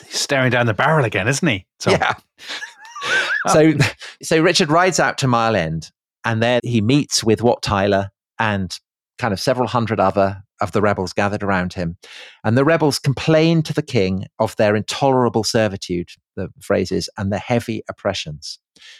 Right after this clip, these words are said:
Speaker 2: And Richard hears them, and he says he understands their unhappiness, and he agrees to startling terms, which if they had been upheld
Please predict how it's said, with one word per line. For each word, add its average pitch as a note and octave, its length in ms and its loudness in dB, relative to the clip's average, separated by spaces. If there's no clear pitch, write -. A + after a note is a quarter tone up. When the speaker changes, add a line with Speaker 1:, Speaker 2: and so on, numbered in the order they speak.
Speaker 2:
And B2 100 0
Richard - 300 2
hears F#3+ 340 6
them, G#3+ 200 0
and C3 100 0
he B2+ 120 4
says C3 340 0
he A2+ 160 -10
understands D3 880 0
their B2+ 180 4
unhappiness, A#2 800 -2
and D3 140 0
he E3+ 160 4
agrees G3+ 760 2
to E3 120 2
startling E3+ 920 0
terms, G#2+ 640 -2
which C3+ 200 4
if F3+ 220 2
they F#3 160 4
had E3 180 0
been C#3+ 200 4
upheld A2 580 0